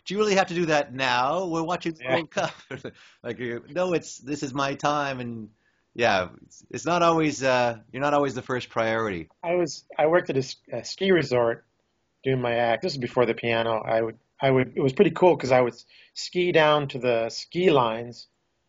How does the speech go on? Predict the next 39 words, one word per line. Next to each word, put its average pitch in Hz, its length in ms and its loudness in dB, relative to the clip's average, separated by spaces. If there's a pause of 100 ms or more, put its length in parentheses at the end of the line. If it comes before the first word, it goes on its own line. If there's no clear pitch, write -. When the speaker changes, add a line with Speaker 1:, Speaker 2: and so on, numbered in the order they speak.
(160)
Speaker 2:
and 120 100 -6
the 120 60 -4
people 175 300 2
were, 131 100 4
there 127 120 -4
was 123 120 -4
huge 185 240 2
lines 147 320 6
because 131 200 -2
it - 20 -10
was 110 60 -14
during 123 180 -4
Christmas - 380 -4
break, 110 400 -6 (460)
and 139 140 2
I 139 100 6
would 139 100 2
do 170 100 0
my 160 120 4
juggling 156 360 2
acts 131 260 -2
on 160 200 0
my 143 140 0
skis, 127 680 -10 (320)
and 131 80 -2
I 139 80 4
would 135 100 0
get 165 140 4
the 143 80 -6
people 147 240 -2
to 127 80 -2
click 170 240 -2
their - 100 -4 (100)
poles 156 320 4
together 113 360 -2
for, - 260 -10
for 120 80 -8
Speaker 1:
Right. 110 100 -6
Speaker 2:
applause. 113 580 2